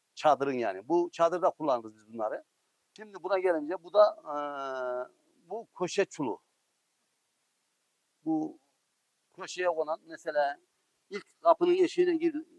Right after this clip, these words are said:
girilirken konulan veyahut da bu köşeye konulan köşe çulu diller buna. Bunu bu şekilde dokurlar. İşte bunun biraz daha şeyler var ama bunun, e, bir kısmı şu, e, şeyler yün, arasındaki, e, direzisi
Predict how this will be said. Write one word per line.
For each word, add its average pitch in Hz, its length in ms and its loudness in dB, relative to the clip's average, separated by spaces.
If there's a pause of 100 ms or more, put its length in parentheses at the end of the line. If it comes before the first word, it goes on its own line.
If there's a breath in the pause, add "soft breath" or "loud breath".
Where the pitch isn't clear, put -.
(260)
girilirken 330 380 -2
konulan 151 480 -2
veyahut 170 240 0
da 185 100 -2
bu - 40 -20
köşeye 180 380 -6
konulan 160 380 -12
köşe 190 220 -6
çulu 156 220 -20
diller 117 260 -14
buna. 104 200 -12 (800)
Bunu 185 280 0
bu 208 100 -6
şekilde 135 380 -2
dokurlar. 117 460 -2 (1120 soft breath)
İşte 180 220 -4
bunun 180 380 -2
biraz 180 260 -2
daha 147 240 6
şeyler 151 340 2
var 175 160 2
ama 147 260 0
bunun, 185 220 4
e, 147 360 -2
bir 190 160 -4
kısmı 156 380 2
şu, 165 340 4 (120)
e, 131 440 -2
şeyler 160 380 0
yün, 175 380 0 (640)
arasındaki, 170 600 2
e, 135 540 -4
direzisi 170 640 2